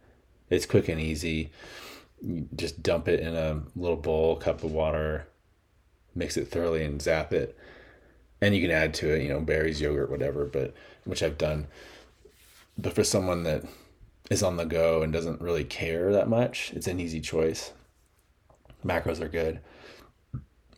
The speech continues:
And then there's a, your overnight oats. There's lots of recipes for those.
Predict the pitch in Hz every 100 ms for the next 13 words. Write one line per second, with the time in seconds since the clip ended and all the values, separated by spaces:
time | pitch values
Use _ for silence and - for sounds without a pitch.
0 | - - - - - 101 98 92 92 90
1 | 85 76 - _ _ - 113 117 107 110
2 | 120 117 110 104 87 92 87 - 92 95
3 | 95 92 87 - 90 - 85 85 85 85
4 | -